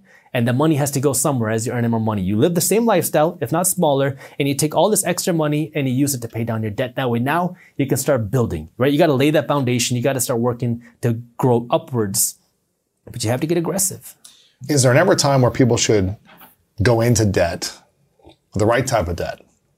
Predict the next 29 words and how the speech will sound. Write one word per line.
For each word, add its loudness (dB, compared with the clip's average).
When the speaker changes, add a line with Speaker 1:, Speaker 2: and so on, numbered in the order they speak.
Speaker 2:
Where 6
Speaker 1:
If 4
Speaker 2:
we, 6
the 4
credit 2
card 2
debt, 6
Speaker 1:
Yeah. -2
<laughs> -20
Speaker 2:
the -2
student 4
loan 8
debt, 4
you 2
know, 2
buying 4
a 4
car 6
and 4
going 4
in 2
debt 4
on 2
Speaker 1:
Sure. 4
Speaker 2:
that, 2
those 4
things 4
I'm -2
understanding 0